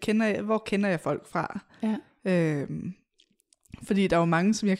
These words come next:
Speaker 1: altså nu har jeg, jeg har jo været, jeg har ikke været aktiv på Skor i noget tid, men ellers så har jeg jo været på Skor on off, siden jeg var en atten stykker.
Speaker 2: Mm.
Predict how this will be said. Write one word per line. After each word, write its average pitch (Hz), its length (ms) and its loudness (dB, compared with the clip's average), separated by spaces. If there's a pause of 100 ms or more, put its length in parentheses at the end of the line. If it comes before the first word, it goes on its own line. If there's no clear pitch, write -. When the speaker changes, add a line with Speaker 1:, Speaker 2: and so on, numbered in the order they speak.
(120)
Speaker 1:
altså 180 200 0
nu 196 80 4
har 185 80 4
jeg, 185 160 2
jeg 185 120 2
har 180 100 2
jo 156 200 2
været, 156 420 0 (1700)
jeg 165 80 2
har 170 40 4
ikke 185 120 0
været 165 120 2
aktiv 175 340 -2
på 170 80 -4
Skor 170 340 0
i - 480 -4
noget 175 240 -4
tid, - 460 0
men 165 320 0 (380)
ellers 180 220 2
så - 100 -2
har 170 80 4
jeg 165 80 2
jo 160 100 2
været 160 220 2
på - 100 -4
Skor 175 340 0
on 165 120 2
off, 160 180 0
siden 170 220 0
jeg 151 100 0
var 165 140 0
en 160 260 -2
atten 165 280 -2
stykker. 165 400 -2 (180)
Speaker 2:
Mm. 214 280 4